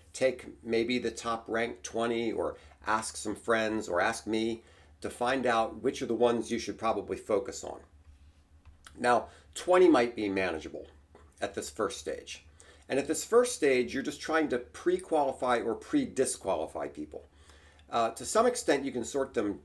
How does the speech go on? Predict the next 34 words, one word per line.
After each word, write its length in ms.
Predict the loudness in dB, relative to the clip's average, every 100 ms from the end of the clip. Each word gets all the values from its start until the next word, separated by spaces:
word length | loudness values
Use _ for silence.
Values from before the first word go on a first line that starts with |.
| _
by 100 | -6
geography, 720 | -4 0 0 0 0 -2 -2 -6 -2
right? 260 | -2 0
If 140 | -4 -2
you're 140 | 0
in 80 | 0
the 80 | 2
U 200 | 6 6
S 380 | 4 -2 -10 -14 -20 -8
and 260 | -6 0
they're 380 | 0 2 0 -2
mostly 420 | -4 -4 -2 -2 -2
in 40 |
the 80 | 0
U 140 | -2
K, 300 | 0 0 -2 -8
that's 200 | -8 -4
not 100 | -4
a 60 |
good 160 | -2 -4
fit. 340 | 0 0 -2 -12 -20 -20 -20 -20 -2
Uh, 280 | 2 2 0 -12 -6
also, 380 | 0 0 4 4
you 160 | 4
can 140 | -2 -6
sort 340 | -2 -2 0
them 180 | -2 0
by 140 | 2
whether 240 | 4 2 2
they 140 | 0
work 320 | 2 0 -2
in 240 | -8 -6 -2
your 160 | -2
industry. 580 | -2 -4 -4 -6 -10 -18